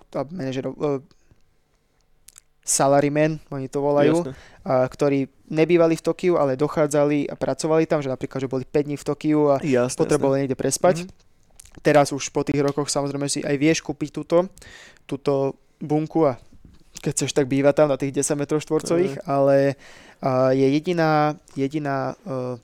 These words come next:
Speaker 1: turistická agentúra, ktorá tam má povolený v-, vstup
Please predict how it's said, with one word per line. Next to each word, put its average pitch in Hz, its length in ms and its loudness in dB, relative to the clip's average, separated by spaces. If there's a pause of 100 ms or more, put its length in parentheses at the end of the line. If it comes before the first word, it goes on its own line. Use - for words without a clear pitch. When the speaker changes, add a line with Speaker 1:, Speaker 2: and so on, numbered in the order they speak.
(680)
Speaker 1:
turistická 165 880 -2
agentúra, 156 680 -2
ktorá 139 480 -4
tam 139 200 -6
má 135 100 -6
povolený 139 840 -4 (760)
v-, 131 200 -6 (480)
vstup - 680 -4